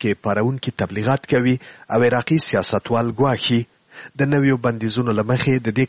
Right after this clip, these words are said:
کمپنیو او افرادو شتمنۍ په متحدو ایالاتو کې کنګل کیږي او امریکایي شرکتونو ته له دوی سره د معاملې اجازه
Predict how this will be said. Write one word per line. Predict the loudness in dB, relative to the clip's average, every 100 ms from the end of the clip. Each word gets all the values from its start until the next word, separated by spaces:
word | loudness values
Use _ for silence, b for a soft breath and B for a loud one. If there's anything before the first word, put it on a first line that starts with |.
| -2
کمپنیو | -4 -2 0 2 4 2 0
او | -4
افرادو | -2 0 0 0 -2
شتمنۍ | -2 0 2 2 0 B B -4
په | -2 0
متحدو | 2 2 2 2
ایالاتو | 0 2 0 -2
کې | -6 -6 -4
کنګل | -6 -2 -2 0
کیږي | 0 2 2 0 B B B B
او | 0
امریکایي | 2 0 2 2 2
شرکتونو | -2 -2 -2 2 0
ته | 0 0
له | 2
دوی | 0
سره | 0 0 2
د | 0 0
معاملې | 0 0 2 2 2 2
اجازه | -2 0 0 2